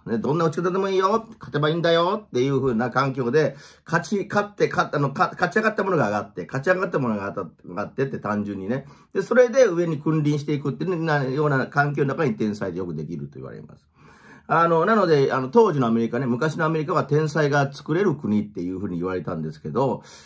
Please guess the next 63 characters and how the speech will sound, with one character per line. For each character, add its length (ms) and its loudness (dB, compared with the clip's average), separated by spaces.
え 240 4
ー、 20 2
そ 100 2
れ 80 4
と 140 4
同 180 4
時 80 0
に 220 0
脱 320 0
落 240 2
者 120 0
も 60 0
め 140 -4
ち 40 -10
ゃ 40 -6
く 80 -6
ち 40 -6
ゃ 40 -4
多 60 -4
い 40 -4
ん 60 -4
で 80 -12
す 80 -20
よ。 80 -20
脱 320 -10
落 260 -10
者。 140 -16
で、 120 -2
そ 120 8
れ 40 2
と 100 6
全 540 4
く 120 2
め-、 280 2
真 180 4
逆 260 0
が 120 2
ス 180 -6
ペ 160 2
イ 60 2
ン 100 -4
な 80 -10
ん 60 -12
で 80 -16
す 60 -12
ね。 120 -2
ス 100 -16
ペ 140 6
イ 60 0
ン 60 0
っ 20 -12
て 80 2
い 80 4
う 80 6
の 140 2
は 220 4
人 180 0
が 200 4
集 100 -6
ま 120 2
ら 120 2
な 160 -2
い。 120 -12